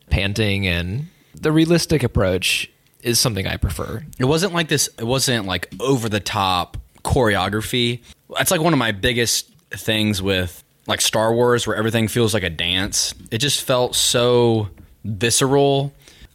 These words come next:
Speaker 2: Sword fighting can be played up in a way where it kinda gets cheesy.
Speaker 1: Yeah, for sure.
Speaker 2: And this felt, like, so brutal.
Speaker 1: I feel like I have to praise just the actors that are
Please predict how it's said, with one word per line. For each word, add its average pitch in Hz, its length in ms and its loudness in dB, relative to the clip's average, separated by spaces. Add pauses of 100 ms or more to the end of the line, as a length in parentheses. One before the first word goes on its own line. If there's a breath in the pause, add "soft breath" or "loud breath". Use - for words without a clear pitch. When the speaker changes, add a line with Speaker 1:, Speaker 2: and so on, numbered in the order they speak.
(120)
Speaker 2:
Sword 131 340 0
fighting 139 300 0
can 131 180 -2
be 117 80 0
played 107 320 2
up 110 160 0
in 117 80 -2
a 107 60 -2
way 101 260 0
where 101 140 2
it 85 100 -6
kinda 101 280 -2
gets 87 380 -6
cheesy. 110 720 0 (420 soft breath)
Speaker 1:
Yeah, 90 320 -4
for 107 160 -2
sure. 104 360 0
Speaker 2:
And 107 200 0
this 120 200 0
felt, 113 280 0
like, 98 260 -2
so 101 640 0 (220)
brutal. 113 720 0 (460 soft breath)
Speaker 1:
I 123 60 -4
feel 160 160 0
like 190 100 0
I 190 80 0
have 180 140 -2
to 139 60 -4
praise 107 800 0 (240)
just 120 300 -2
the 131 140 0
actors 98 600 -2
that 90 200 -2
are 90 320 -4